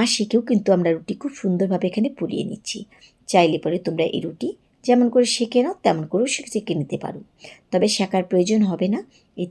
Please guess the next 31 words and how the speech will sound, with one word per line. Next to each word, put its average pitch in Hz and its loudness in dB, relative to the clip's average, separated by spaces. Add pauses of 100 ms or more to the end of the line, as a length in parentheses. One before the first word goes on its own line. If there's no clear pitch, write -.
তাওয়াতেই 165 0
কিন্তু 202 -4
রুটিগুলো - -6
খুব - -8
ভালো 175 -6
ফুলবে। - -12 (1400)
একটা 220 -2
রুটি 208 2
আমার 190 2
ভাজা 190 2
হয়ে 190 4
গেছে, 165 -2 (400)
ঠিক - -14 (120)
একইভাবে 180 -4 (380)
আমি 165 -4
আরেকটা 170 -4
রুটিও 180 -6 (340)
ভেজে 175 -8
নিচ্ছি। - -12 (380)
এই 277 4
ছাতু 285 4
রুটি 277 0
খাওয়ার 262 6
জন্য 262 4
কিন্তু 254 0
কোনো 208 4
রকমের 175 4
সবজির 214 -2
দরকার 233 4
হয় 220 4
না। 254 2